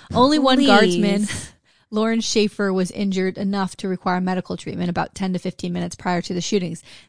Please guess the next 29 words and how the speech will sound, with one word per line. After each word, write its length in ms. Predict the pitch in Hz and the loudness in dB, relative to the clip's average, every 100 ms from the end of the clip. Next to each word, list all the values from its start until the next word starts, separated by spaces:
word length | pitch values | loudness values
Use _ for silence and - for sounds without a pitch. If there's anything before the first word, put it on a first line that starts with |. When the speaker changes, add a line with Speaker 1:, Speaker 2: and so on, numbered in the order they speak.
| _ | _
Speaker 1:
That's 260 | 240 311 | 4 4
where 100 | - | 0
stuff 260 | 294 262 226 | 0 2 0
starts 300 | - 226 - | 2 0 0
to 40 | 196 | -2
get 160 | 185 | -4
twisted. 600 | - 220 185 - - - _ _ _ _ _ - | 0 0 0 -4 -10 -12 _ _ _ _ _ 0
Oh, 80 | 294 | 6
well, 120 | 247 | 8
they 100 | 247 | 8
were 60 | |
Speaker 2:
Right. 60 | 254 | 6
Speaker 1:
shooting 240 | - 269 247 | 2 2 0
at 140 | 233 | -2
the 80 | 226 | -2
National 400 | 214 214 - 214 | -4 -4 -4 -6
Guard 280 | 202 220 214 | -4 -4 -6
too, 480 | - 233 202 185 202 _ _ _ | -4 -4 -2 -4 -8 _ _ _
right? 240 | 202 202 | -2 0
Speaker 2:
Right. 320 | 190 180 175 - _ | 0 0 -2 -8 _
Speaker 1:
The 60 | 233 | -6
kids 280 | - 262 240 | 2 2 4
were 100 | 220 | 2
bad. 420 | 196 180 180 185 | 4 2 0 -4
It's 220 | - - - | -12 -10 -8
the 80 | |
kid. 260 | 190 233 - | -4 -4 -4
No, 340 | 240 208 175 170 _ _ | -4 -2 -4 -6 _ _
no. 300 | 190 170 | -12 -10